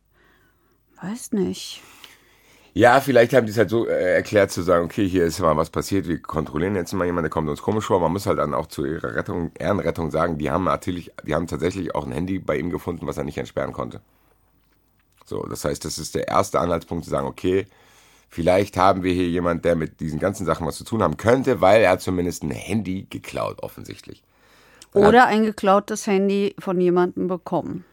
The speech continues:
Speaker 2: Das ist nämlich das nächste, da komme ich später dazu beim Urteil dann, äh, was ich auch echt wichtig fand.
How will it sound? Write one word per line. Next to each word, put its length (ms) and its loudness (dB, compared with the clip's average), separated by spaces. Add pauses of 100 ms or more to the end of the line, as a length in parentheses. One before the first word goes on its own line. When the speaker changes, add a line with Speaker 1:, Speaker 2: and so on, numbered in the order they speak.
(340)
Speaker 2:
Das 180 -16
ist 100 -10
nämlich 200 -4
das 120 -12
nächste, 220 -6
da 40 -8
komme 220 -4
ich 60 -10
später 260 -4
dazu 360 -6
beim 280 -8
Urteil 360 -4
dann, 260 -12
äh, 280 -10
was 200 -12
ich 120 -12
auch 200 -10
echt 200 -12
wichtig 260 -10
fand. 220 -8